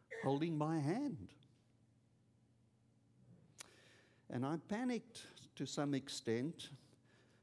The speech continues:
until I did a reality check and recalled that I had often seen black men holding hands and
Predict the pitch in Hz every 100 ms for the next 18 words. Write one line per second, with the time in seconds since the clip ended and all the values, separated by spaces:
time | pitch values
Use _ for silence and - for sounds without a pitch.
0 | - 127 - 208 233 208 175 170 170 139
1 | 147 143 170 196 180 156 - - 123 120
2 | - - - - - - 101 135 131 139
3 | 143 - 220 214 156 127 139 143 147 156
4 | 156 - 202 - 196 190 - 196 180 139
5 | 120 147 165 - 143 143 143 143 - -
6 | - - - - 175 190 202 160 156 156
7 | 151 147 - - 139 135 131 131